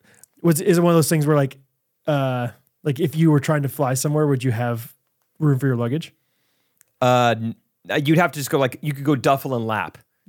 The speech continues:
Speaker 2: And that's
Speaker 1: Okay.
Speaker 2: just the back seat.
Speaker 1: Yeah,
Speaker 2: There's
Speaker 1: yeah.
Speaker 2: four seats, yeah.
Speaker 1: Okay.
Speaker 2: You have to dill it.
Speaker 1: Man. So this was, you say this was South Carolina?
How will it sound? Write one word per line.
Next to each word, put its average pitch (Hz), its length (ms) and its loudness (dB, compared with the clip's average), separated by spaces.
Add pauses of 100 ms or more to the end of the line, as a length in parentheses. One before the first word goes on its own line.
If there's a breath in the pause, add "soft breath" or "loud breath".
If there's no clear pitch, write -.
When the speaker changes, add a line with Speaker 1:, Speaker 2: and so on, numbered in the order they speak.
Speaker 2:
And 156 120 2
that's 165 160 2
Speaker 1:
Okay. - 20 -8
Speaker 2:
just 151 180 -6
the 139 80 -2
back 107 280 -2
seat. 98 280 -10
Speaker 1:
Yeah, 147 140 2
Speaker 2:
There's 123 100 0
Speaker 1:
yeah. 120 60 0
Speaker 2:
four 135 160 2
seats, 101 380 -6
yeah. 104 240 0
Speaker 1:
Okay. 127 260 -8 (120)
Speaker 2:
You 117 80 -6
have 101 100 -4
to 101 60 -12
dill 104 320 0
it. - 80 -6 (360)
Speaker 1:
Man. 127 400 0 (320 soft breath)
So 175 200 0
this 175 140 2
was, 160 280 0
you 180 100 -2
say 160 140 0
this 131 120 0
was 123 120 -2
South 139 200 -2
Carolina? 143 440 -2